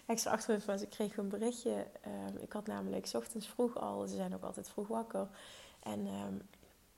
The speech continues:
ehm, kreeg ik een berichtje om elf uur. Dat weet ik nog, ik zag hem binnenkomen. <coughs> Sorry.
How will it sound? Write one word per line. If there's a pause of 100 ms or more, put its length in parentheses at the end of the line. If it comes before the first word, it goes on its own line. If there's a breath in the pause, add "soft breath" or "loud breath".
(120)
ehm, (560)
kreeg
ik
een
berichtje
om
elf
uur.
Dat
weet
ik
nog,
ik
zag
hem
binnenkomen. (1300 loud breath)
<coughs>
Sorry.